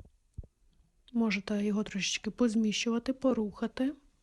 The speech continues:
розмістити його так, щоб ви добре відчували опору в ногах. Порівняйте спину, потягніться маківкою вгору, розрівняйте плечі,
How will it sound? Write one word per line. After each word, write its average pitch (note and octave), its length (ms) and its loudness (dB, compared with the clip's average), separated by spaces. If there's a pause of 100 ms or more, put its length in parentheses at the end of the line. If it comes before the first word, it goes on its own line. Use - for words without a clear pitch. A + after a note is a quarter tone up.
(140)
розмістити A3 640 -2
його G3+ 180 0
так, G3+ 280 -2
щоб G3+ 320 -2
ви G#3+ 120 0
добре G3+ 340 2
відчували G3 540 -2
опору G3+ 400 -2
в F3+ 100 -2
ногах. F3 680 -4 (3000)
Порівняйте A3+ 600 2
спину, G#3 720 0 (960)
потягніться A3 580 -2
маківкою G3+ 680 -2
вгору, F#3 560 -2 (1400)
розрівняйте A3+ 800 2
плечі, F#3+ 720 0